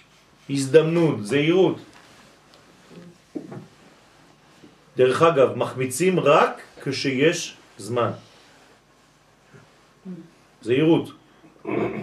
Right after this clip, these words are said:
הזמן הוא ההחמצה. כלומר, אם אתה לא מנצל את הזמן,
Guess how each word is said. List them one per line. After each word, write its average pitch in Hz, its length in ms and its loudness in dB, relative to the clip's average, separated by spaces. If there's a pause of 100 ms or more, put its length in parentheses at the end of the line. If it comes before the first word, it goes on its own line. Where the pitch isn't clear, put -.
(100)
הזמן 160 640 2 (380)
הוא 196 240 4
ההחמצה. 165 680 2 (1120)
כלומר, 147 300 2
אם 175 160 2
אתה 170 200 4
לא 214 260 4
מנצל 208 840 2
את 190 180 2
הזמן, 156 560 2